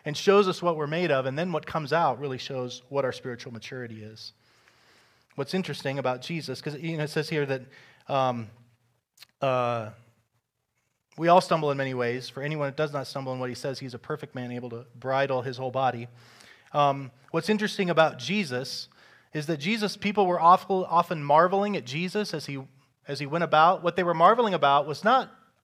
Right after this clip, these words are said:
just the miracles. That certainly got their attention. But they marveled that he spoke. That, that's what's amazing. They marveled at how he spoke because of, I think of this right here. They noticed that how Jesus wielded words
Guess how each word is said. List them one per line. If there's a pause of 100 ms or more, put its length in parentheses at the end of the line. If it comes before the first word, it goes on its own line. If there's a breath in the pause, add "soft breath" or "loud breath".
(160)
just
the
miracles.
That
certainly
got
their
attention. (640 soft breath)
But
they
marveled
that
he
spoke. (1040)
That,
that's
what's
amazing.
They
marveled
at
how
he
spoke (540)
because
of,
I
think
of
this
right
here. (500)
They
noticed
that
how
Jesus
wielded
words